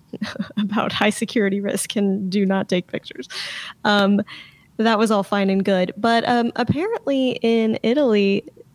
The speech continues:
museums are becoming a place to get vaccinated.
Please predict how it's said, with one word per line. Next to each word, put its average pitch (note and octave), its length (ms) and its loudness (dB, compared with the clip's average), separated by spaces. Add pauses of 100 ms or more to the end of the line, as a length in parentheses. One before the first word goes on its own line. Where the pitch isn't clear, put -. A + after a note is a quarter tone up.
museums A#3 840 2
are G3+ 140 -4
becoming F#3+ 420 -2
a F3 60 -2
place - 460 -10
to F#3 260 -6
get - 200 -4
vaccinated. - 840 -8